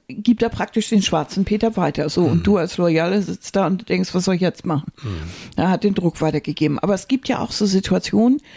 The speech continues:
Speaker 1: da waren wir vorhin schon mal kurz bei, beim Whistleblower, wo es eigentlich, wo es eigentlich einer, auch einer Gruppe oder so dient. Also stell dir vor, in einem, in einem, in einem Geschäft oder in einem in Be-, Betrieb,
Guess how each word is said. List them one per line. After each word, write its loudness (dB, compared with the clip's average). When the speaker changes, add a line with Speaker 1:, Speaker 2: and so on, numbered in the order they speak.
Speaker 1:
da 0
waren 2
wir 0
vorhin 4
schon 4
mal 4
kurz -4
bei, 2
beim 4
Whistleblower, 2
wo 4
es 0
eigentlich, 0
wo 2
es -4
eigentlich -2
einer, 2
auch 2
einer 0
Gruppe -2
oder -6
so -6
dient. 0
Also 0
stell 2
dir 2
vor, -2
in 2
einem, 2
in 2
einem, 0
in 6
einem 4
Geschäft 0
oder -2
in -2
einem 0
in 2
Be-, -4
Betrieb, 0